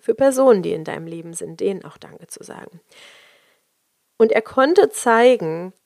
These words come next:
dass die Menschen, die das machen, produktiver sind,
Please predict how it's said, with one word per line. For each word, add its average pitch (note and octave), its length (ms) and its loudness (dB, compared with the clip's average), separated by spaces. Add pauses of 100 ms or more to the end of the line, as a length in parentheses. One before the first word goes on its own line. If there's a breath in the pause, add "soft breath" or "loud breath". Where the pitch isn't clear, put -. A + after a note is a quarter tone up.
(220)
dass G3 180 -8
die G#3 140 -6
Menschen, A3 520 0
die G3 80 -8
das F#3 220 -10
machen, G3+ 460 -4
produktiver F#3+ 800 -6
sind, G#3 540 -4